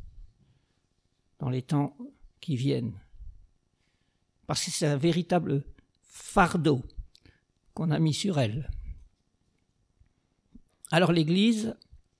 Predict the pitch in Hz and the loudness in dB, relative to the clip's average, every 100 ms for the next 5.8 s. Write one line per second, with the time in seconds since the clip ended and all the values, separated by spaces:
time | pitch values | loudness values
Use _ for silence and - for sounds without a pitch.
0 | _ - _ - - 147 151 139 131 127 | _ -20 _ -8 -2 2 2 2 0 -2
1 | - 165 240 - - - - _ _ _ | -2 -2 -2 -6 -16 -16 -20 _ _ _
2 | _ _ - 170 175 175 - 117 - _ | _ _ 4 8 8 6 0 -12 -16 _
3 | _ _ _ _ _ _ _ _ _ - | _ _ _ _ _ _ _ _ _ -6
4 | 220 - 311 269 - 175 135 131 190 190 | -6 -2 0 4 4 2 2 2 4 4
5 | 156 - - - 131 143 196 | 2 -2 -8 -4 0 2 0